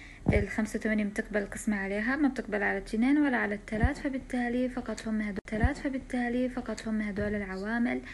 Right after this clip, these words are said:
فبنروح شو بنحكي؟ واحد بنرتبهم،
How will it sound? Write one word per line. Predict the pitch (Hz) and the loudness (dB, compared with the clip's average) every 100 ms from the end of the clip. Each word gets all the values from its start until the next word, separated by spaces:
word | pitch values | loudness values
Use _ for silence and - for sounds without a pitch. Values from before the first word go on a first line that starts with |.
| - - - - | -14 -14 -16 -6
فبنروح | - 208 202 220 226 - | -2 0 2 2 2 0
شو | - | 0
بنحكي؟ | 214 214 - - - 220 269 | 0 2 -2 -6 -6 -2 0
واحد | 220 208 208 247 285 - - - - - - - - - - - - 220 | 0 0 -2 -2 -4 -6 -16 -16 -16 -16 -16 -14 -14 -16 -16 -16 -10 -6
بنرتبهم، | 202 196 - 190 190 220 | -4 -4 -4 -6 -4 -2